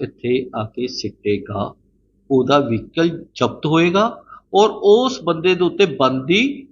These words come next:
ਕਾਨੂੰਨੀ ਕਾਰਵਾਈ ਵੀ ਕੀਤੀ ਜਾਏਗੀ। ਔਰ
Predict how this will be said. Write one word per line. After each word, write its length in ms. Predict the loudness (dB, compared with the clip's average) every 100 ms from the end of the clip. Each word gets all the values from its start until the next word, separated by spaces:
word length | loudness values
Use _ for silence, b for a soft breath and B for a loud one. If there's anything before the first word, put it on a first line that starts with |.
| _
ਕਾਨੂੰਨੀ 480 | 0 0 2 2 0
ਕਾਰਵਾਈ 640 | 0 0 0 0 0 0
ਵੀ 420 | -2 0 2 4 2 0
ਕੀਤੀ 280 | -2 -2 -4
ਜਾਏਗੀ। 480 | -4 -4 -8 -16 -20 _ _ _ _ _ _ _ -4
ਔਰ 340 | 0 0 -4